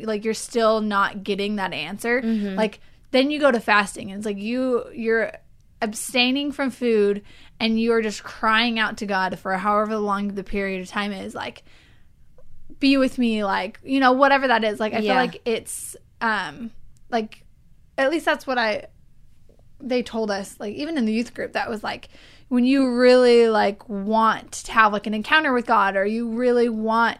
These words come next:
Speaker 1: like, a prayer answered,
Speaker 2: Right.
Speaker 1: um, go f-, go to fasting.
Speaker 2: And
Speaker 1: Like
Speaker 2: I think, like, when you are, like,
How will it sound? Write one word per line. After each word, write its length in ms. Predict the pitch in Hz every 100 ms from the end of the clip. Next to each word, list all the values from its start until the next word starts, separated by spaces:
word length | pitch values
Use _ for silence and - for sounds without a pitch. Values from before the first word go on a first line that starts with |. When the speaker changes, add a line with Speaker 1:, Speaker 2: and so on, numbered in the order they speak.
| -
Speaker 1:
like, 220 | 208 208
a 100 | -
prayer 520 | 214 - 262 254 240 -
answered, 640 | 214 208 - 196 196 202
Speaker 2:
Right. 320 | 208 190 185 175
Speaker 1:
um, 500 | 233 208 190 196 202 - - - _ - _ _ _ -
go 180 | 233 240
f-, 160 | 220 - 240
go 160 | 254 240
to 60 |
fasting. 580 | - 220 196 - - -
Speaker 2:
And 120 | 233 254
Speaker 1:
Like 100 | -
Speaker 2:
I 20 |
think, 180 | 294 277
like, 180 | 247
when 200 | 240 247 247
you 340 | 247 269 262
are, 500 | 202 214 202 196 -
like, 500 | 202 185 165 165 -